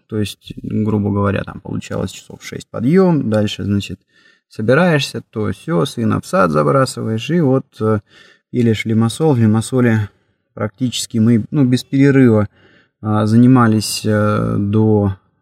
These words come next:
а, пяти, а иногда даже шести часов. Вот, э, ну и, а, дальше, значит,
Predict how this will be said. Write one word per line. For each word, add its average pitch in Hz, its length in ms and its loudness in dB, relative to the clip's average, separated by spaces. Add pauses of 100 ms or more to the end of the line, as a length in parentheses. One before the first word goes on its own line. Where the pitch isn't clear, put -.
(120)
а, 107 400 -4
пяти, 104 480 -4 (120)
а - 100 -14
иногда 104 240 -2
даже 98 220 -4
шести 101 400 -10
часов. - 500 -2 (800)
Вот, 127 420 0 (140)
э, 120 220 0 (260)
ну 190 260 4
и, 147 300 4 (320)
а, 110 480 -2
дальше, 131 360 2
значит, 113 320 0